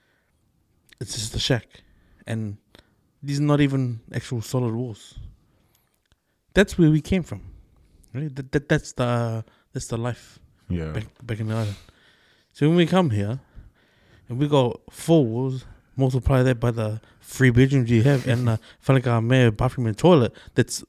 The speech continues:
Speaker 1: all under one roof. Fuck, you've made it.
Speaker 2: Yeah.
Speaker 1: So you're gonna take those wins, man. That's just how we are. So when we're doing good here,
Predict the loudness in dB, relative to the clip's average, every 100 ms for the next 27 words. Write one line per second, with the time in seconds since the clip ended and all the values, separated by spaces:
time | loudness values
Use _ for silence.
0 | _ 4 4 4 2 2 2 2 0 -2
1 | -8 _ _ -20 -4 -2 2 2 2 0
2 | -2 -6 -16 _ _ -8 -6 -8 -14 _
3 | _ _ _ 0 2 2 -2 -6 0 4
4 | 6 4 6 4 4 2 2 0 -2 -6
5 | -16 -20 _ _ _ _ -2 -2 0 2
6 | 2 4 2 0 -4 -8 -16 _ _ 2
7 | 4 4 2 4 4 6 4 4 0 -2
8 | 0 -2 -2